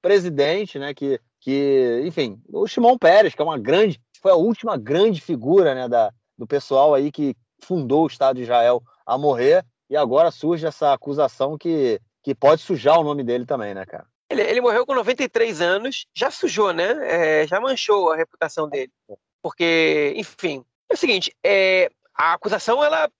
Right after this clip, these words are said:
Speaker 2: tem, tem, tem suas grandes possibilidades de ser verdade, né?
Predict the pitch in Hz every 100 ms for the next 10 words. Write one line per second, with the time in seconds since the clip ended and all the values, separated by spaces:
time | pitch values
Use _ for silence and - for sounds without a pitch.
0 | - 233 240 240 _ _ 254 285 330 254
1 | 214 208 196 185 214 175 220 - 220 214
2 | 233 269 262 277 233 214 151 175